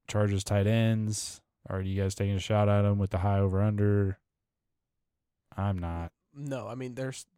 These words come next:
Speaker 2: playing four tight ends a game at this
Speaker 1: <laughs>
Speaker 2: point. Like, like, they're, th-, that's just a no. Like, that's all, that might be, like, the worst situation in all of the N F L, regardless of, like, like, I would rather take, uh, like, Kendrick Bourne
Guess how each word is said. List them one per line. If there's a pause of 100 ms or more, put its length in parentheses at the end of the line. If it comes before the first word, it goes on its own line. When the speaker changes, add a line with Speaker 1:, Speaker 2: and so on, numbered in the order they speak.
(140)
Speaker 2:
playing
four
tight
ends
a
game
at
this
Speaker 1:
<laughs>
Speaker 2:
point.
Like, (800)
like,
they're,
th-,
that's
just
a
no. (120)
Like,
that's
all,
that
might
be,
like,
the
worst
situation
in
all
of
the
N
F
L,
regardless
of,
like, (360)
like,
I
would
rather
take, (600)
uh, (420)
like,
Kendrick
Bourne